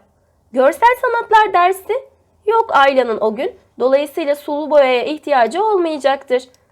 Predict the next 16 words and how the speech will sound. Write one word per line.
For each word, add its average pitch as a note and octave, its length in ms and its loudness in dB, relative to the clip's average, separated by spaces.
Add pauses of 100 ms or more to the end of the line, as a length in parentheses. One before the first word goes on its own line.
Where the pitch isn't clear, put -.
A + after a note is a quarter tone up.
(140)
Doğru B3 300 0
cevabımız B3 680 0
C E4 180 0
seçeneği D4 500 -4
olacaktır. B3+ 640 -6 (4000)
Beşinci E4+ 480 0
soru. C4+ 340 2 (680)
Yandaki D#4 520 2
ders G4 260 2
programına E4 560 2
göre B3+ 520 0 (180)
Ayla'nın C#4 480 0
çantasında D4 880 -4 (160)
hangi G4 500 2
araç B3 380 0
gereç F#4+ 420 -2